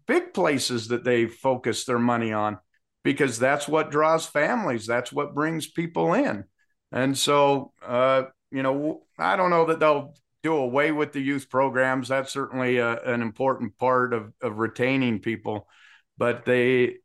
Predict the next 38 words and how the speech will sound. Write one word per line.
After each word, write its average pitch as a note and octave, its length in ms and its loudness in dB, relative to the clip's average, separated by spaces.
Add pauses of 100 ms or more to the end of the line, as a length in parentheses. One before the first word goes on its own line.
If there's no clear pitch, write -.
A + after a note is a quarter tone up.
(140)
you A#2+ 300 -8
know, A2 200 0
the, - 220 -12
the G#2+ 120 -6
fact C#3+ 360 0
that B2+ 140 -2
they're B2 160 4
not B2 380 0
doing A#2+ 300 -2
anything, A#2 600 -4 (120)
that A2 160 -6 (400)
they A#2 160 0
don't B2+ 240 -2
seem C3+ 280 0
to A#2 80 2
have A2+ 260 -2
any C#3 220 -2
clue C3 360 -2
how A#2 180 0
to, A2 280 -2 (160)
how A2+ 160 -2
to A2+ 80 -2
grow G#2+ 580 0 (100)
a, A2 60 -6
a - 40 -4
youth A#2 340 -6
program G2+ 580 -2 (480)
is G2+ 360 -2
really, A2+ 840 -2 (440)
you - 260 -6
know, G#2+ 140 0
they A2 80 0
might C3 260 0
as A2 140 -4
well C3 220 4
go A2 240 0
away, G#2 280 -2
because G#2 540 -8